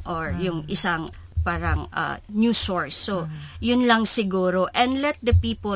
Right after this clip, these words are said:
Speaker 1: understand sa B I R and other issues, uh, pertaining to this, uh, parang pakikipag-, ano natin sa China. Kasi nga,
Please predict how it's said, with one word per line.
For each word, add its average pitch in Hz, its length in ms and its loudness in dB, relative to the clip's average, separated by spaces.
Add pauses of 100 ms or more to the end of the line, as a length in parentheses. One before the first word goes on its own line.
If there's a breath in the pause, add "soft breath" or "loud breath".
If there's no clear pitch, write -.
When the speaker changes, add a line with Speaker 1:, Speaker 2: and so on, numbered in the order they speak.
Speaker 1:
understand 175 800 -2 (240 loud breath)
sa 170 720 2
B 208 240 -2
I 175 240 -2
R 160 400 0 (240 loud breath)
and 196 160 -4
other 202 320 2
issues, 180 720 2
uh, 160 480 -2
pertaining 208 640 0
to 180 60 -4
this, 170 340 -4
uh, 156 320 -8 (320 loud breath)
parang 165 320 -4
pakikipag-, 175 640 -6
ano 165 240 -4
natin 156 320 -6
sa 156 400 -6 (320 loud breath)
China. 175 560 0
Kasi 214 320 -2
nga, 185 160 2